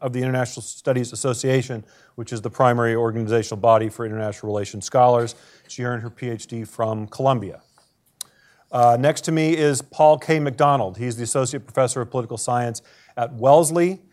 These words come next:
He previously taught at Williams College and has held research positions at the American Academy of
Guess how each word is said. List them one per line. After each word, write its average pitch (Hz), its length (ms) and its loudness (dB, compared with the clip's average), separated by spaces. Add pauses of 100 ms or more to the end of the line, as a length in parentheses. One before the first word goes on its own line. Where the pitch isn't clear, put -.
(340)
He 139 260 -6
previously 135 380 -6
taught 123 180 2
at 117 80 -4
Williams 170 380 2
College 147 440 6
and 135 200 -6
has 127 220 -2
held 127 220 2
research 127 400 -4
positions 113 640 -8
at 120 320 -2 (240)
the 123 80 -8
American 123 320 0
Academy 117 400 2
of 104 160 -8